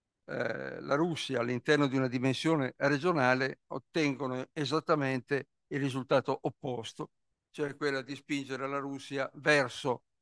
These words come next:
un sempre maggiore protagonismo all'interno della situazione asiatica e all'interno di quello che si chiama il sud globale. Non a caso i rapporti tra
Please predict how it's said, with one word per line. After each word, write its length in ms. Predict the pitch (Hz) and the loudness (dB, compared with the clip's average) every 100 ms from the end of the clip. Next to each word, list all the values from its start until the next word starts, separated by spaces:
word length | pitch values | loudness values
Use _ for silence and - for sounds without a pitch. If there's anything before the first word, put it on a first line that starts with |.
| _ _ _ | _ _ _
un 380 | 156 151 139 135 | -2 2 4 4
sempre 640 | - - 165 147 139 135 131 | 2 4 4 4 4 2 2
maggiore 840 | - 139 131 139 135 127 123 123 - 123 | 2 2 4 6 8 8 8 4 0 0
protagonismo 1040 | 135 139 156 131 143 139 123 107 127 123 - | 2 6 6 6 4 4 0 -2 -2 -2 -2
all'interno 880 | 131 123 120 143 139 123 110 117 117 | 0 2 2 2 4 2 -2 -6 -6
della 180 | 120 | -8
situazione 840 | 117 135 135 - 147 135 123 120 - | -8 -8 -10 -4 -2 0 0 -4 -6
asiatica 840 | - 127 143 135 120 - 117 135 - _ _ | -6 -2 4 6 4 0 -10 -10 -12 _ _
e 100 | - | -2
all'interno 520 | 131 135 135 143 135 | 2 2 2 2 4
di 120 | 127 123 | 2 0
quello 240 | 131 127 | 0 0
che 120 | 117 | -4
si 160 | 120 139 | -12 -10
chiama 500 | - 127 120 120 117 _ _ - | 0 2 2 0 -4 _ _ -10
il 160 | 147 | -8
sud 600 | 113 - 127 107 117 113 - | -6 -4 -4 -2 -2 -2 -4
globale. 720 | 131 131 110 107 107 69 - _ _ _ _ _ - | -4 -2 0 -2 -2 -6 -10 _ _ _ _ _ -2
Non 180 | 139 | 4
a 80 | 151 | 4
caso 580 | 160 139 123 120 139 156 | 6 6 6 4 0 -4
i 100 | - | -2
rapporti 720 | 143 135 - 147 139 131 - 113 | 0 4 10 10 10 4 2 -6
tra 400 | 123 127 120 | 2 4 4